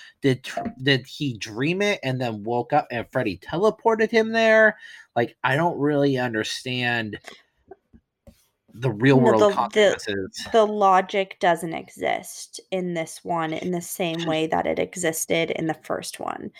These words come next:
Speaker 2: where they're blurring the lines between, which is what's so scary and magical <laughs> about the first film, is that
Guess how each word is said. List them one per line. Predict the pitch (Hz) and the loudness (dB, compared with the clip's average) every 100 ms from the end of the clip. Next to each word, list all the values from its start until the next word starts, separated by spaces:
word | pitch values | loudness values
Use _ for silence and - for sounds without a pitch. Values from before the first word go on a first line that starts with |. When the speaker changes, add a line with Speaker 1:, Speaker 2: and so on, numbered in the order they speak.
| - - _ - | -20 -20 _ 0
Speaker 2:
where | 208 | 2
they're | 196 202 | 4 2
blurring | 190 196 202 214 | 2 2 2 2
the | 214 | 0
lines | 196 185 175 180 | 0 0 0 -2
between, | - 190 - - 180 170 170 | -4 -8 -6 -6 -4 -4 -6
which | - 185 175 | -6 -8 -6
is | 180 180 | -8 -4
what's | 180 - - | -4 -4 -6
so | - - 190 180 175 170 170 180 _ _ _ _ - | -6 -2 4 4 4 0 -4 -8 _ _ _ _ -10
scary | - - - 185 175 165 156 139 185 - _ - | -6 -6 -2 0 2 2 0 -4 -6 -12 _ -2
and | 180 160 160 | 0 2 0
magical | 160 160 170 208 208 175 165 214 | 0 2 0 -2 -2 2 2 2
<laughs> | 226 | 0
about | 190 180 175 | 2 2 2
the | 185 | -2
first | 180 175 - | -2 -2 -2
film, | 170 170 | -2 0
is | 165 170 | -2 -2
that | 180 - - | -2 0 -2